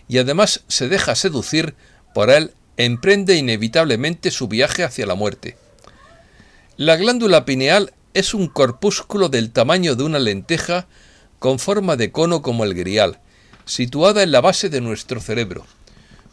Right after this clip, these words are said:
Produce melatonina, una hormona derivada de la serotonina que modula los ciclos del sueño.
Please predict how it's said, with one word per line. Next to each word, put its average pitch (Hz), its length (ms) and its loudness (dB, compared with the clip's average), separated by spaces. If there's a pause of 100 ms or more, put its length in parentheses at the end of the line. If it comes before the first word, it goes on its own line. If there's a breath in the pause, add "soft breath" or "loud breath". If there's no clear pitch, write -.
Produce 202 520 0
melatonina, 131 800 2 (180)
una 190 300 2
hormona 151 440 0
derivada 131 520 0
de 110 100 -2
la 123 120 4
serotonina 127 840 -2 (560 soft breath)
que 123 100 0
modula 175 420 4
los 165 220 2
ciclos 190 440 -4
del 110 140 -4
sueño. 101 460 -4